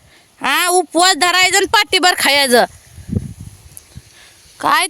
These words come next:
तर उगं वैताग आहे, म्हैस एकच एकटी, एकटीच इकडं खातीया. कुठे गेली हो का? एक म्हैस तर काय बांधूनच ठेवली आहे घरी, काय आता विली म्हणून लवकर आणत नाही. अरे, रेडा की, रेडा बी आलं इकडंच बघा.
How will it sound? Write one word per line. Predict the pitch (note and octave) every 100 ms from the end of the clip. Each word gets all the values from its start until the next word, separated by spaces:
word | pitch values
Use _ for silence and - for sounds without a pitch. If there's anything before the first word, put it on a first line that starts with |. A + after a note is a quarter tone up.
| -
तर | G#4
उगं | F#4+ G4
वैताग | G4+ - D4
आहे, | D4 D#4
म्हैस | D#4 D4+ D4+
एकच | E4+ D#4+ D4+ D4
एकटी, | E4 - D4
एकटीच | D4 F#4 - - A#4
इकडं | A#4+ F#4+ E4
खातीया. | D4+ A3 G#3+ - - - -
कुठे | - - - E4+
गेली | F#4 E4+
हो | C4
का? | A3 F3+ - - - - - - - - - - -
एक | A#3+ C4+ C4
म्हैस | C#4+ D4 -
तर | D4+
काय | D#4
बांधूनच | D4 D#4+ D4+ C4 C#4+ C#4
ठेवली | E4+ D#4 C4
आहे |
घरी, | B3 B3+ C4 G#3+ - - - - - - -
काय | C4 B3 C4+
आता | B3+ B3+ -
विली | E4+ F4 D4+
म्हणून | D4+ D#4 D#4+ E4 D#4+ -
लवकर | C#4+ E4 -
आणत | C4 C4 B3
नाही. | A#3 - - - - D4+
अरे, | D#4
रेडा | D4+ D#4 D#4
की, | D#4+ - G#4+ G4+ C#4 - -
रेडा | A#3 C#4+ C#4 D4
बी | C4
आलं | D4 C4 B3+
इकडंच | C#4+ A#3+ G#3+
बघा. | F#3+ F#3+